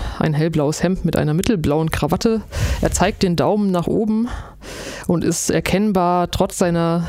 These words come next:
geringen Größe an seinem charakteristischen eckigen oder rechteckigen Körperbau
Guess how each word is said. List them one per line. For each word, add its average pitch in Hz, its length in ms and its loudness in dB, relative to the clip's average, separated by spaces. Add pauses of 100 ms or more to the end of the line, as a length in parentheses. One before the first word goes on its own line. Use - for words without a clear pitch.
(100)
geringen 196 440 0
Größe 185 640 0
an 165 140 0
seinem 160 200 0
charakteristischen 165 760 -2
eckigen 160 540 -2 (380)
oder 151 320 0 (640)
rechteckigen 170 540 0
Körperbau 214 800 0